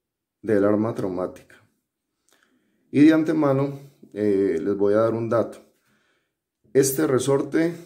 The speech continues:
tiende a dañarse mucho, especialmente cuando se usa mucho la,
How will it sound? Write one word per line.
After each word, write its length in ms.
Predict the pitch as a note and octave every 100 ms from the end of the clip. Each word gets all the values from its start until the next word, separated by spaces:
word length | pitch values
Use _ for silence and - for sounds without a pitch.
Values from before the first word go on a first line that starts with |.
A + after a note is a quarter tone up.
| -
tiende 600 | - A#2+ A#2 B2 C3 C3 -
a 80 |
dañarse 500 | G#2 G2+ G2+ F#2+ G#2+
mucho, 380 | B2 A#2+ G#2+ - - _ _ _ _
especialmente 880 | - - G2+ G#2+ G2+ B2+ C#3+ C#3 C#3+
cuando 500 | C3+ A2 G2+ F#2+ F#2
se 200 | F2+ G2
usa 340 | F2+ F#2+ -
mucho 400 | A2 A2+ A#2 -
la, 400 | A2 G2+ F2+ C#2+